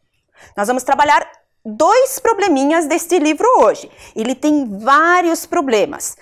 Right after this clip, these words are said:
é, pra, pra resolver, mas nós escolhemos dois para a aula de hoje. É da Eva Furnari, que escreveu e também desen-, fez os desenhos, e da editora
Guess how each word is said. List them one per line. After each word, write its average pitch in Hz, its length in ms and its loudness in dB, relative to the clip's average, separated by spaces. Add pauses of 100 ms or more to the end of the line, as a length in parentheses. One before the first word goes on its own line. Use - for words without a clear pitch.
(260)
é, 202 180 0
pra, 214 240 -2
pra 220 200 -2
resolver, 262 520 0
mas 240 140 -4
nós 330 160 0
escolhemos 415 540 -2
dois 254 280 2
para 330 220 0
a 320 60 4
aula 330 180 2
de 440 180 2
hoje. - 380 -4 (240)
É 247 160 4
da 220 400 0
Eva 208 220 2
Furnari, 285 720 0
que - 80 -4
escreveu 226 840 0
e 294 140 0
também 208 420 -2
desen-, 240 380 -4
fez 180 200 -2
os 170 120 -10
desenhos, 175 640 -6 (320)
e 339 160 0
da 381 180 2
editora 269 680 -2